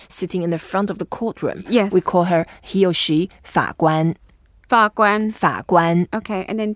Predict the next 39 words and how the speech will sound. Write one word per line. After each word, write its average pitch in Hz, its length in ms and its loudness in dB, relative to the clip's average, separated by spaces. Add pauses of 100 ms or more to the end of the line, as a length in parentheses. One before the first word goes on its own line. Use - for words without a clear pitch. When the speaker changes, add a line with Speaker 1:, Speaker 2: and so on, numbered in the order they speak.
Speaker 2:
评 233 240 -2
审 214 320 -4
团. 202 540 2
Speaker 1:
Is 175 100 0
the 160 100 0
jury. 160 380 2 (100)
Speaker 2:
Okay. 202 420 0 (180)
Speaker 1:
Okay, 214 460 -2
so 165 120 -6
评 196 220 -2
审 226 200 2
团. 151 300 -4
Speaker 2:
Thank 262 220 2
you. 233 160 0 (260)
Gosh, 254 220 -6
I'm 247 160 -2
learning. 254 360 4 (160)
Speaker 1:
<laughs> 523 180 -8
Yeah, 311 180 2
Speaker 2:
Yeah. 247 80 0
Speaker 1:
so 262 140 6
how 339 180 -4
many 381 360 2 (180)
评 226 180 0
审 175 460 2 (240)
in 175 180 4
your 190 220 4
评 185 220 0
审 185 220 0
团? 143 480 -4 (280)
Speaker 2:
So, 247 380 4
um, 247 380 4 (100)
in 254 280 4
my 262 140 2
particular 285 500 -2
category, 233 560 -4
there 220 160 -2
was 208 160 -4
about 214 240 -2